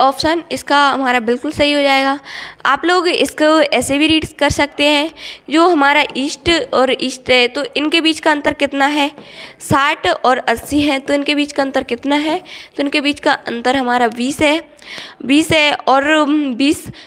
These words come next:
जब दो देशांतरों के मध्य दूरी, उम, कितने डिग्री का अंतर होता है? तो चार डिग्री का अंतर होता है। कितने डिग्री का अंतर होता है? चार डिग्री का अंतर होता है। तो हम बीस into चार करेंगे, बीस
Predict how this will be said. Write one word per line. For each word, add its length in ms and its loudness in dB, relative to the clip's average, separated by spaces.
जब 180 2
दो 380 2
देशांतरों 720 2
के 260 2
मध्य 640 0
दूरी, 340 2
उम, 160 0
कितने 360 0
डिग्री 300 2
का 120 2
अंतर 320 -2
होता 240 0
है? 120 2
तो 100 -8
चार 320 0
डिग्री 300 0
का 140 0
अंतर 240 0
होता 280 0
है। 60 0
कितने 280 -6
डिग्री 260 0
का 80 -4
अंतर 180 -2
होता 220 -2
है? 60 -2
चार 240 2
डिग्री 300 0
का 140 0
अंतर 240 2
होता 240 0
है। 200 2
तो 80 2
हम 180 4
बीस 260 2
into 240 0
चार 260 0
करेंगे, 520 -2
बीस 260 2